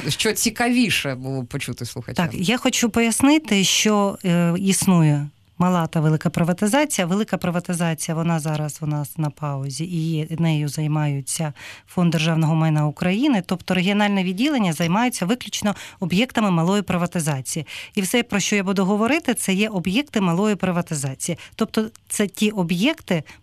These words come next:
Speaker 2: балансова вартість яких до двохсот п'ятдесяти мільйонів гривень.
Speaker 1: Мгм. Е, все, що більше, це вже,
Speaker 2: Велика
Speaker 1: е,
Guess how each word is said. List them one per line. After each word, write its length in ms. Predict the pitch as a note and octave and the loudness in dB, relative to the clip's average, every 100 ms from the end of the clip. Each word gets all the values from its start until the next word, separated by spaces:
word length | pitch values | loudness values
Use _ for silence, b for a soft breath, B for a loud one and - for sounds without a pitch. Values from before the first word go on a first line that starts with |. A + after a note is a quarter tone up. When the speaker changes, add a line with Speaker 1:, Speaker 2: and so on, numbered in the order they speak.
| - | -4
Speaker 2:
балансова 580 | F3+ G#3 F#3 - F3 | 0 0 0 0 0
вартість 460 | E3+ E3+ - D#3+ - | 0 -2 -4 -8 -2
яких 500 | F3 F3 B3 D4 - b b b _ E3 | -2 0 0 -2 -4 b b b _ -4
до 280 | E3 C4 | 0 2
двохсот 420 | A3 F3 F3+ G3 E3+ | 2 -2 -2 -2 -2
п'ятдесяти 600 | F3 E3+ F3+ E3 - E3 | -4 -2 0 -2 -2 0
мільйонів 440 | D#3+ D#3+ G3+ F3+ | 0 0 0 0
гривень. 380 | C3+ D3 C3+ C3+ - _ _ _ | -2 -4 -4 -6 -10 _ _ _
Speaker 1:
Мгм. 340 | - D3 C#3 A#2 B B - | -2 0 0 -2 B B -4
Е, 120 | E3+ | -2
все, 220 | D#3+ A3+ | 0 -2
що 180 | A3 G#3+ | -2 -2
більше, 320 | G#3 D#4 - | 0 0 -2
це 260 | - A#3 A#3 | -2 -2 -2
вже, 180 | F#3 G3+ | -2 0
Speaker 2:
Велика 220 | G3+ G3 | 2 2
Speaker 1:
е, 20 | F#3 | 2